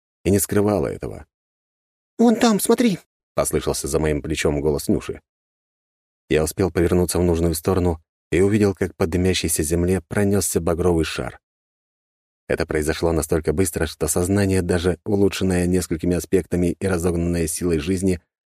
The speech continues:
Speaker 1: с запозданием показало мне картинку, от которой на лице невольно появилась улыбка. Здоровенная аномальная улитка, деловито жующая ветку огнероста, на запредельной скорости пронеслась по роще.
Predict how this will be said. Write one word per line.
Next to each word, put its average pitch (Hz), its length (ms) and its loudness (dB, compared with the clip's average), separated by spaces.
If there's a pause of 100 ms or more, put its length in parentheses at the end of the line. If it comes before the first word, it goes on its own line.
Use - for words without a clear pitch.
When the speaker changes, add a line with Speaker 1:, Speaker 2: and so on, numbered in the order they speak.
(100)
Speaker 1:
с 90 60 -6
запозданием 110 600 0
показало 95 420 0
мне 92 220 0
картинку, 92 600 -2 (400)
от 107 140 -4
которой 123 300 2
на 113 80 2
лице 110 300 2
невольно 95 420 2
появилась 87 520 0
улыбка. 85 520 -4 (1200)
Здоровенная 90 760 2
аномальная 92 540 2
улитка, 98 460 2
деловито 101 500 2
жующая 98 540 2
ветку 92 320 2
огнероста, 90 580 2
на 98 100 2
запредельной 90 580 2
скорости 107 520 0
пронеслась 104 580 0
по 87 160 -2
роще. 64 480 -4